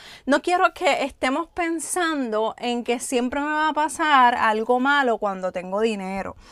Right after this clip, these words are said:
Esa no es la mentalidad que yo quiero que tengas, porque de ahí yo salí. Yo era una persona sumamente negativa, que estaba pe-, siempre, eh, pensaba de forma pesimista, esperando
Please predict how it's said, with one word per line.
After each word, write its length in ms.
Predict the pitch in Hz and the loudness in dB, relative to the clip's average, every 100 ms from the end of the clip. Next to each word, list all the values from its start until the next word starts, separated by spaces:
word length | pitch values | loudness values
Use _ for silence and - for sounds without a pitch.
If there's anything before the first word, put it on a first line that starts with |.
| - - - | -20 -8 -6
Esa 300 | 277 349 311 | -2 0 0
no 340 | 262 247 254 | 2 2 2
es 220 | 262 - - | 0 -6 -4
la 280 | 220 214 | -2 0
mentalidad 680 | 202 190 196 190 190 202 233 | -2 -6 -2 -2 0 0 0
que 180 | - 190 | 0 -6
yo 160 | 185 185 | -4 -6
quiero 240 | 202 226 | -4 -2
que 120 | 240 | -2
tengas, 460 | 254 302 277 233 - | -2 -2 -2 -2 -4
porque 460 | - 214 202 208 202 | -4 -4 -2 -2 2
de 180 | 214 | 2
ahí 640 | 190 180 208 277 247 202 202 170 | 4 2 2 0 -2 -2 -6 -8
yo 300 | - 220 240 | 0 0 0
salí. 600 | - - 208 175 190 196 - - - - | -4 -6 -6 -4 -4 -6 -10 -20 -20 -14
Yo 260 | 196 254 254 | 0 6 6
era 120 | 277 | 6
una 160 | 285 269 | 2 2
persona 500 | 262 - 254 262 254 | 0 -2 -2 -2 -2
sumamente 720 | - 302 339 320 311 311 311 | -4 0 0 0 -2 -4 -6
negativa, 920 | 302 285 262 214 220 220 220 226 220 | -4 -4 -2 -2 0 0 0 -2 -4
que 120 | 208 | -6
estaba 580 | 208 - 233 226 240 247 | -6 -2 0 4 4 2
pe-, 200 | - - | 0 -6
siempre, 680 | - 247 240 269 269 262 277 - - | -4 0 2 2 0 0 -2 -6 -4
eh, 240 | 214 208 | -2 -2
pensaba 580 | 208 208 214 185 208 240 - - - - | -2 -4 0 2 4 2 0 -20 -4 -2
de 80 | 233 | 2
forma 440 | 233 226 247 247 | 4 4 2 2
pesimista, 1120 | 233 233 - 208 220 233 - - 254 220 226 - - - | 0 -2 -4 -4 -2 -4 -6 -2 2 4 2 -4 -12 0
esperando 920 | 240 - 240 214 214 233 247 247 | 0 4 4 6 4 2 4 6